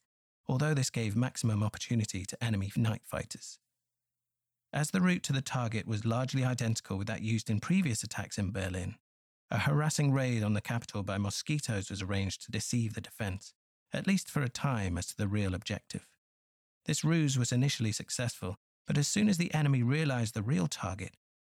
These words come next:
night fighters were brought up from covering Berlin and as far as the Ruhr to intercept the bombers on their return route. The last of the three waves of bombers suffered rather heavy losses. In all,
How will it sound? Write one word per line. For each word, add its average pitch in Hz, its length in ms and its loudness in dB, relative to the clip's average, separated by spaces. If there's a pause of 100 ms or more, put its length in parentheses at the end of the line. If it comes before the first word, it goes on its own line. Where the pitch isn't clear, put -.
(140)
night 160 240 0
fighters 117 400 0
were 104 80 0
brought 131 320 0
up - 180 -4
from 110 140 -2
covering 151 380 2
Berlin 117 520 0 (240)
and 120 100 2
as 107 100 -2
far 135 240 0
as 123 100 2
the 123 80 0
Ruhr 113 340 2
to 110 180 -2
intercept 120 520 0
the 117 80 -2
bombers 107 340 2
on 98 120 -2
their 101 100 -2
return 101 420 -2
route. - 320 -6 (920)
The 123 80 0
last 139 300 0
of 127 100 -2
the 117 80 0
three 123 260 0
waves 117 360 0
of 101 120 -6
bombers 107 360 0
suffered 117 340 -2
rather 120 240 0
heavy 107 340 -2
losses. 107 540 -4 (640)
In 143 140 0
all, 135 340 2